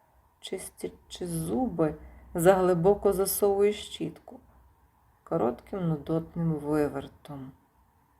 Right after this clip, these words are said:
несвідомою клітинною пам'яттю про власне тупе улягання негайним від першої хвилини. Попервах іще хоч збудно пристрасно вишептаним,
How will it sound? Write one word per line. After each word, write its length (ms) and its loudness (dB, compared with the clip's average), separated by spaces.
несвідомою 800 2
клітинною 760 -2
пам'яттю 460 -2
про 220 -6
власне 540 -2
тупе 720 2
улягання 840 -6
негайним 680 -6
від 160 -14
першої 440 -4
хвилини. 680 -8
Попервах 540 8
іще 280 -2
хоч 280 0
збудно 680 0
пристрасно 1200 -2
вишептаним, 1300 -8